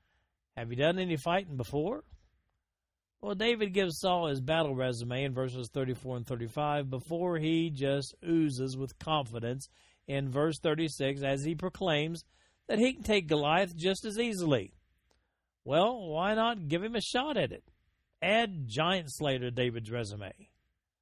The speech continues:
David tries to wear the heavy armor with the big old sword. Not for him.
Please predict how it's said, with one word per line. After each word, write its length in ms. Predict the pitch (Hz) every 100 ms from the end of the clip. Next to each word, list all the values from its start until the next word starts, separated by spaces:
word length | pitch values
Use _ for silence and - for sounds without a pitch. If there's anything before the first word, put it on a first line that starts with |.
| _ _ _ _ -
David 320 | 143 165 143
tries 320 | 143 156 147 127
to 100 | 127
wear 240 | 143 139
the 120 | 117
heavy 320 | 135 135 123
armor 280 | 127 143 131
with 180 | 113 -
the 60 | 113
big 200 | 123 117
old 180 | 107
sword. 480 | - 151 131 107 117 127 - _ _ -
Not 220 | 110 123
for 100 | -
him. 380 | 147 180 151 156